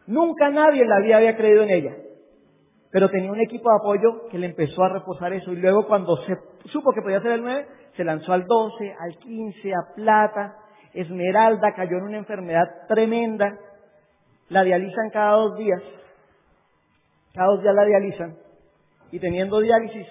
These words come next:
cada dos días, el año pasado califica como nueva diamante. ¿Ok? ¿En dónde está el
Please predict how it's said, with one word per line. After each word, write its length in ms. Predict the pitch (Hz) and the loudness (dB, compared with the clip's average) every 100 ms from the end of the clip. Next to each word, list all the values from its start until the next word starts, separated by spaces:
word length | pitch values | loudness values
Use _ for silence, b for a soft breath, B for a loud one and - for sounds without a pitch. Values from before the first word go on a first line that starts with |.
| - | -16
cada 280 | 190 196 220 | -4 0 2
dos 280 | 233 226 226 | 2 0 -2
días, 280 | 247 180 175 - - _ - | -6 -6 -6 -20 -20 _ -10
el 120 | 165 | -6
año 180 | 165 175 | -6 -8
pasado 400 | 175 190 196 208 | -12 -4 -4 -4
califica 380 | 165 143 151 160 | -12 -14 -14 -12
como 160 | 156 | -10
nueva 240 | 135 135 139 | -8 -4 -4
diamante. 320 | 135 110 - _ _ _ _ _ - _ - - - - - - - - | -6 -12 -20 _ _ _ _ _ -20 _ -20 -20 -20 -20 -20 -18 -12 -2
¿Ok? 140 | 156 208 233 254 - - - - - - - - - - - - - - - - - | 0 2 0 -2 -8 -8 -8 -8 -6 -6 -6 -6 -6 -6 -4 -4 -4 -4 -6 -4 2
¿En 300 | 247 247 247 | 4 4 6
dónde 340 | 320 339 330 | 6 6 6
está 300 | 320 330 330 | 4 4 2
el 60 | 320 | 2